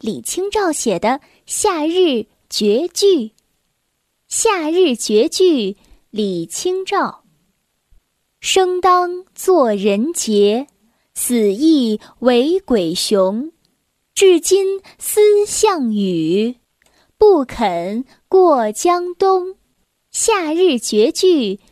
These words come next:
李清照。生当作人杰，死亦为鬼雄。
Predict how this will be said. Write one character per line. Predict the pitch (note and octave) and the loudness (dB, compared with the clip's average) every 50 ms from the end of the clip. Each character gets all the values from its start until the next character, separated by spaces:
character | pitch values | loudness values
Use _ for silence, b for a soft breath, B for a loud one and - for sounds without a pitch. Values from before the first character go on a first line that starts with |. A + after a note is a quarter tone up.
| - _ _ _ | -20 _ _ _
李 | - G#3 G#3+ G3 F#3 E3+ E3 | -6 -6 -4 -4 -4 -4 -6
清 | - - - - F4+ F#4 F#4+ F#4+ | -8 -10 -8 -6 -4 -4 -4 -4
照。 | - G4+ F#4 D4 G3+ - - _ _ _ _ _ _ _ _ _ _ _ _ _ _ _ _ _ _ _ _ _ _ _ _ | -4 -4 -4 -4 -4 -6 -12 _ _ _ _ _ _ _ _ _ _ _ _ _ _ _ _ _ _ _ _ _ _ _ _
生 | - - - F#4+ F#4+ F4+ F4+ F4+ | -8 -2 0 0 2 2 0 0
当 | F4 F#4 F4+ F4+ F4+ F4 F4+ F4+ F#4 _ _ | 2 2 2 2 0 -2 -6 -10 -14 _ _
作 | - - - F#4 E4+ C4 A#3 G#3 | -6 -2 2 2 4 4 2 0
人 | G3+ F#3 G#3+ G3 G3+ A#3 D#4 E4+ | 0 0 0 0 0 -2 -2 -4
杰， | - - A3+ G#3+ G3+ G3+ G3+ G#3 A#3 C#4+ - _ _ _ _ _ _ _ _ _ | -6 -4 -2 0 2 2 2 2 0 -4 -8 _ _ _ _ _ _ _ _ _
死 | - - - A#3+ A#3 A3 G3+ | -10 -6 -2 0 0 0 0
亦 | F#3+ G#3+ D4 D#4+ D#4+ C#4+ B3 A3+ G#3+ G#3+ B B B B | 0 2 2 2 4 4 2 0 -2 -4 B B B B
为 | - B3 B3 A#3+ B3 D4+ F4 F#4+ | 0 0 2 2 2 0 0 -2
鬼 | - - B3+ G#3+ F3+ E3 E3+ | -2 -2 -2 -2 0 -2 -4
雄。 | F#3 - - G#3+ G3 F#3+ F#3 G3+ A3+ C4+ D#4+ | -4 -4 -2 0 0 0 0 -2 -4 -8 -10